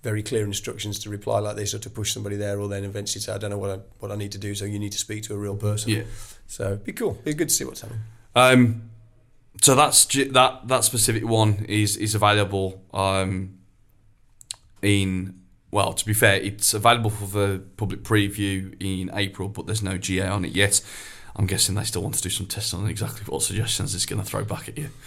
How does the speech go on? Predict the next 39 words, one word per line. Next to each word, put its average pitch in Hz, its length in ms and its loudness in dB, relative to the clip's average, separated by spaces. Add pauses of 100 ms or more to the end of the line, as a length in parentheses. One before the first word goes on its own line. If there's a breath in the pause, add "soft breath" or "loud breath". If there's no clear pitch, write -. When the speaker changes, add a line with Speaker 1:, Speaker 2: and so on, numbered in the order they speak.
(460 loud breath)
Speaker 2:
Um, 107 500 8 (1160 loud breath)
new 151 160 12
email 165 240 8
template 113 320 4
designer. 101 280 0
So 123 240 6 (180)
we, 135 140 -4
we've 135 200 -6
got 147 140 4
a - 20 0
marketing 104 360 2
app 107 100 -2
that 110 120 0
we've 104 100 -4
spoke 98 320 2
about, 101 400 2
which 101 200 0
sends, 98 300 -2
like, - 160 -4
lovely 101 320 0
looking 101 280 -6
emails 98 380 0
and 98 80 -4
all 92 100 -2
that - 180 -4
kind 95 180 -6
of 98 80 -4
stuff 101 400 -6
en 98 180 -2
masse, - 520 -4 (100)
et - 140 -8
cetera. - 460 -4 (240)
But - 200 2 (160)
C 139 220 8
R 131 140 8
M 107 120 10
has 107 140 10
always 104 380 8
had 95 300 2